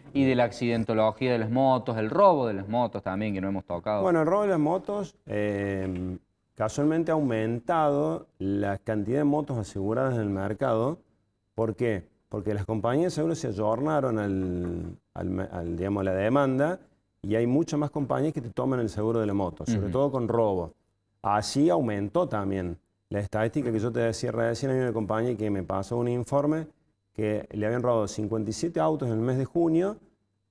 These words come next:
Speaker 2: cuarenta y tres motos.
Speaker 1: Claro.
Speaker 2: Eh, ta-, ¿qué quiere decir?
Speaker 1: Sí, se roban muchísimo. Si viste que
Speaker 2: Sí.
Speaker 1: lo, le-, los repartidores de estas aplicaciones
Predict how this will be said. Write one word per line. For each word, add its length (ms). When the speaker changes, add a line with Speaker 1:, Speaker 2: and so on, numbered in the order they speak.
Speaker 2:
cuarenta 340
y 20
tres 180
motos. 420
Speaker 1:
Claro. 260
Speaker 2:
Eh, 580
ta-, 160
¿qué 120
quiere 200
decir? 440
Speaker 1:
Sí, 240
se 140
roban 240
muchísimo. 480
Si 100
viste 300
que 80
Speaker 2:
Sí. 20
Speaker 1:
lo, 300
le-, 240
los 140
repartidores 680
de 80
estas 240
aplicaciones 840